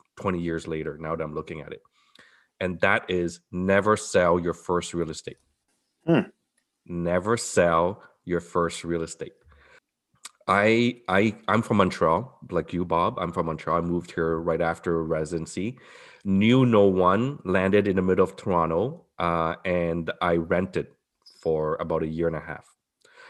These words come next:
Speaker 1: And at that time, you know, in two thousand, it wasn't too bad. And, uh,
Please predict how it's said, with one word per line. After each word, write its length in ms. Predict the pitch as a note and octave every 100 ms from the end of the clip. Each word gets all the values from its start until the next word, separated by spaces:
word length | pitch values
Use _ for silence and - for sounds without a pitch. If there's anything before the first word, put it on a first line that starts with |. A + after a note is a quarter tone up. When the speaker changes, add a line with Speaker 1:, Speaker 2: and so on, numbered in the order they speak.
| -
Speaker 1:
And 120 | B2+
at 140 | C3 C#3
that 180 | C#3+
time, 520 | - A#2+ A#2 A#2 A#2 -
you 80 | G2
know, 120 | G2
in 100 | F#2+
two 160 | G2+
thousand, 400 | F#2+ F2 F2+ F#2
it 100 | G2
wasn't 320 | G#2+ A2 F2+ -
too 140 | E2+
bad. 340 | D2 D2+ F#2+ - _ - - - _ -
And, 440 | F2+ F2+ F2+ E2+
uh, 320 | E2+ E2+ E2+